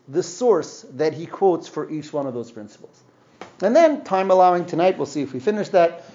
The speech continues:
Then we'll, we'll, uh, start touching on other points and perhaps some of the debates about some of them.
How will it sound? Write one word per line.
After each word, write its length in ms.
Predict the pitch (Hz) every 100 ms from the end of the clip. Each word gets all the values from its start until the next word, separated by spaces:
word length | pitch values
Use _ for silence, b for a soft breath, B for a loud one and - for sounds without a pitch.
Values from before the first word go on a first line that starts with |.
| B
Then 160 | 143 139
we'll, 160 | 135 127
we'll, 300 | 135 131 131
uh, 200 | 131 127 - - - 131
start 280 | - 135 127
touching 340 | 131 - 131
on 360 | 127 120 120 127
other 180 | 143
points 340 | 139 135 127 127
and 100 | 117
perhaps 280 | 120 117 -
some 140 | 120
of 60 | 113
the 80 | 110
debates 380 | 117 143 139
about 260 | 123 120 113
some 200 | - 117
of 140 | 107
them. 100 | 90